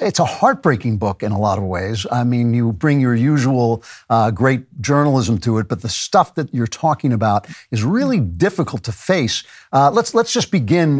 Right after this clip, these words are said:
You say this has its roots in the past, but really got started, uh, with the George Floyd riots. What exactly are we talking about when we say when race trumps merit?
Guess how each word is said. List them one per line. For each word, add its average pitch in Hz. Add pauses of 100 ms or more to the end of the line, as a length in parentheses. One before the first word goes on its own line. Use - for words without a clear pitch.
You 139
say 165
this 143
has 151
its 123
roots 151
in 143
the 123
past, 143
but 131
really 143
got 131
started, 139 (240)
uh, 123
with 120
the 139
George 135
Floyd 135
riots. 104 (200)
What 208
exactly 147
are 131
we 120
talking 123
about 92
when 107
we 104
say 117
when 104
race 107
trumps -
merit? -